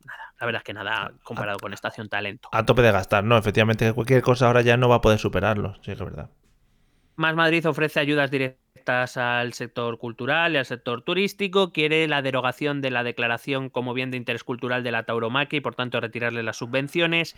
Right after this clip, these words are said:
Speaker 2: Mm.
Speaker 1: También quiere una nueva ley de patrimonio cultural y quiere descentralizar la cultura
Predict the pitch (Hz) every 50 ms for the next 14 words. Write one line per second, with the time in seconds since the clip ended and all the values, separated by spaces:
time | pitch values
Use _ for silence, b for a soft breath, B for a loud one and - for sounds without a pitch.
0 | B B 147 139 139 160 185 - _ _ - 131 131 139 147 147 135 135 131 123
1 | 123 120 117 120 127 123 120 117 120 120 117 117 113 120 120 135 123 123 123 120
2 | - 156 156 - 196 190 185 190 196 - _ _ _ - 233 240 240 233 - _
3 | _ - 202 190 185 202 196 165 185 185 180 - 185 165 156 160 170 175 156 143
4 | - 165 165 165 156 156 156 160 160 - 151 139 135 135 143 143 143 147 147 147
5 | - -